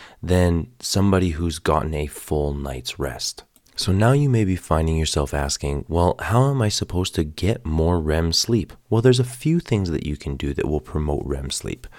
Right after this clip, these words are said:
For one, getting enough sleep. Uh, if you sleep at least seven hours a night, um, there's a higher chance that you're going to get more phases in rem,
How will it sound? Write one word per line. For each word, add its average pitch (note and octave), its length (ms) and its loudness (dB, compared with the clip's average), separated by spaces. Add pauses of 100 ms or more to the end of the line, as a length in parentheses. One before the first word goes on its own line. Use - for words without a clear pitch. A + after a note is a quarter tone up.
For - 220 -2
one, A#2 480 2 (340)
getting G#2+ 300 4
enough G2+ 380 0
sleep. - 420 -6 (380)
Uh, F#2 420 0
if - 220 -6
you E3 220 2
sleep B2+ 340 -2
at - 160 -2
least F2 360 0
seven F#2 380 0
hours F#2+ 480 -2
a D#2+ 80 -4
night, E2 400 -2 (460)
um, D#2 580 -2 (220)
there's F#2+ 260 2
a E2+ 60 2
higher B2 460 -2
chance F#2+ 420 -2
that - 120 -4
you're E2+ 160 0
going E2 360 0
to D2+ 480 -4
get - 260 -4
more E2+ 800 0 (360)
phases F2+ 920 0
in F2 420 0
rem, D2+ 460 0